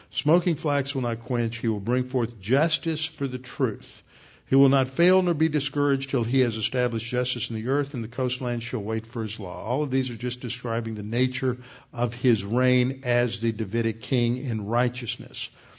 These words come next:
Thus, verse five, "Thus says the Lord God, who created the heavens and stretched them out, who spread forth the earth, that which comes from it, who gives breath to the people on it and spirit to those who walk on it.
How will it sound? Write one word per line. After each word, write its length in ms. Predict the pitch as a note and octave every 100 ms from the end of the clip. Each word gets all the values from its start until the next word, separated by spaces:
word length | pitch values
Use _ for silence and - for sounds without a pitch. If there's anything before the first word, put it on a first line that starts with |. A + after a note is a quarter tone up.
| - - - _ - _ _ - - - - - _ _ _ _ _ G#2+
Thus, 320 | A#2+ G3+ -
verse 440 | F#3 B2 A#2+ D3
five, 280 | - C3 A#2+
"Thus 180 | C3 C3+
says 120 | C#3
the 80 | B2
Lord 240 | B2+ B2
God, 260 | A#2+ D3+ E3
who 140 | C#3+
created 500 | C#3+ C#3 B2 B2+ B2
the 100 | B2
heavens 400 | A2+ C3 C3 A#2
and 60 | A2+
stretched 360 | - B2+ A#2+ A#2+
them 100 | A#2
out, 180 | D#3+
who 60 | D#3+
spread 280 | - C3 A#2+
forth 200 | B2+ A2+
the 160 | A2
earth, 240 | A#2 D#3 D#3
that 220 | A#2+ A2+
which 160 | A#2+ -
comes 200 | A2+ A2
from 300 | - D3 C#3+
it, 60 |
who 80 | B2
gives 240 | G#2 G#2
breath 340 | F#2 A#2+ D3+ D3+
to 100 | C3+
the 80 | A#2+
people 320 | C#3 B2+ A#2+
on 180 | A#2+ A#2+
it 20 |
and 160 | G#2+
spirit 260 | - C3 B2
to 80 | B2
those 220 | A#2 A#2
who 100 | A#2+
walk 380 | G#2+ A2 A#2 A#2
on 160 | A2+ A2
it. 160 | A2